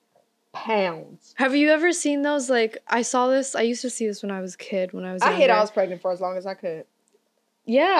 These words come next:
Speaker 1: I was a teenager. I was like, "Oh my gosh, people are gonna be
Speaker 2: There
Speaker 1: like"
Speaker 2: are those scary stories where a lot of women,
Speaker 1: Yes.
Speaker 2: sometimes they're so small, they
Speaker 1: I
Speaker 2: stay
Speaker 1: was
Speaker 2: small and
Speaker 1: tiny.
Speaker 2: don't even show.
Speaker 1: Mm-hmm. I didn't really
Speaker 2: And
Speaker 1: show
Speaker 2: they
Speaker 1: till I
Speaker 2: don't
Speaker 1: was,
Speaker 2: know
Speaker 1: like,
Speaker 2: that they're
Speaker 1: four and a half.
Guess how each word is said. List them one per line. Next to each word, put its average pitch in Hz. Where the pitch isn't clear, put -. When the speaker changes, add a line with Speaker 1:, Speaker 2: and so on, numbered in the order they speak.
Speaker 1:
I -
was 403
a 415
teenager. 381
I 233
was 302
like, 392
"Oh 381
my 381
gosh, 285
people 269
are 277
gonna 302
be 285
Speaker 2:
There 269
Speaker 1:
like" 254
Speaker 2:
are 285
those 311
scary 269
stories 240
where 214
a 214
lot 208
of 214
women, 220
Speaker 1:
Yes. 214
Speaker 2:
sometimes 214
they're 208
so 202
small, 202
they 208
Speaker 1:
I -
Speaker 2:
stay 220
Speaker 1:
was 302
Speaker 2:
small 220
and 220
Speaker 1:
tiny. 226
Speaker 2:
don't 233
even 220
show. 220
Speaker 1:
Mm-hmm. 262
I 226
didn't 285
really 220
Speaker 2:
And 240
Speaker 1:
show 240
Speaker 2:
they 240
Speaker 1:
till 247
I -
Speaker 2:
don't -
Speaker 1:
was, -
Speaker 2:
know 247
Speaker 1:
like, 254
Speaker 2:
that 254
they're 262
Speaker 1:
four 190
and 349
a 370
half. 339